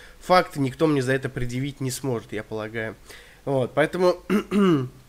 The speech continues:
если говорить о фундаментальных правилах проеба Романа Громова, то я полагаю, что если человек, э, специально проебался, то пошел он в пизду.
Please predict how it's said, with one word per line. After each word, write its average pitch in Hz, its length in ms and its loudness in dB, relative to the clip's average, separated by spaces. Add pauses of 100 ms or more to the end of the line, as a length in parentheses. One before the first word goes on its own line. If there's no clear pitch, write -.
(400)
если 160 220 2
говорить 165 280 2
о 160 40 0
фундаментальных 156 720 2
правилах 156 380 4
проеба 160 500 6
Романа 151 320 4
Громова, 214 480 4 (360)
то 151 200 8
я 151 200 8
полагаю, 185 440 6
что - 180 -2
если 156 300 2
человек, 143 640 4 (360)
э, 131 280 4
специально 139 520 2
проебался, 180 880 2 (1040)
то 156 400 6 (360)
пошел 185 340 2
он 147 120 2
в - 60 -16
пизду. 123 540 -4